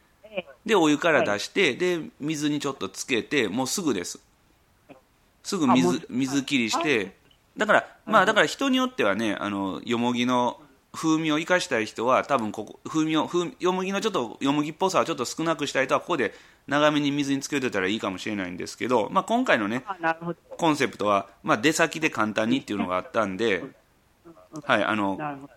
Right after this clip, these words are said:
Speaker 1: ど。
Speaker 2: そう、あんまりつけてなかったですね。
Speaker 1: ね、はい。
Speaker 2: はい。
Speaker 1: わかりました。
Speaker 2: で、
Speaker 1: はい。
Speaker 2: あの、まな板と包丁を用意しまして、まずは、
Speaker 1: お。
Speaker 2: そのよもぎを
Speaker 1: はい。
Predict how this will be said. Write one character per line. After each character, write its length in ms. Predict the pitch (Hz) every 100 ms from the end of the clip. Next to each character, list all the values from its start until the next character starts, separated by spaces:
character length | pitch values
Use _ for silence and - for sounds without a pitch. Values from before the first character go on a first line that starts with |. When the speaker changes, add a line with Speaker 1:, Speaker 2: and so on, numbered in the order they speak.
| -
Speaker 1:
ど。 60 | 120
Speaker 2:
そ 140 | 127
う、 60 | -
あ 100 | 151
ん 80 | 170
ま 80 | 151
り 60 |
つ 100 | 143
け 100 | 139
て 80 | 123
な 120 | 117
か 80 | 104
っ 40 |
た 80 | -
で 80 | 57
す 140 | -
ね。 160 | 98 - _ _ _ _ _ _ _ -
Speaker 1:
ね、 180 | 240 285 -
は 180 | 208 208
い。 100 | 160
Speaker 2:
は 200 | - 107
い。 100 | 92 -
Speaker 1:
わ 100 | 156
か 100 | 151
り 60 |
ま 60 | -
し 40 |
た。 20 | - -
Speaker 2:
で、 260 | 214 247 131
Speaker 1:
は 60 |
い。 20 | 120
Speaker 2:
あ 60 |
の、 200 | 120 113
ま 160 | 107 127
な 100 | 135
板 180 | 113 98
と 100 | 101
包 220 | 110 107
丁 160 | 110
を 60 | 110
用 220 | 113 113
意 60 | 95
し 140 | -
ま 180 | 101 101
し 140 | -
て、 360 | - - 240 110
ま 160 | 135 151
ず 120 | 127
は、 340 | 156 165 - - _ 196
Speaker 1:
お。 160 | 190 185 _ _
Speaker 2:
そ 160 | - 120
の 80 | 110
よ 140 | 113
も 140 | 117 117
ぎ 140 | 135
を 140 | 160
Speaker 1:
は 100 | 98
い。 80 | -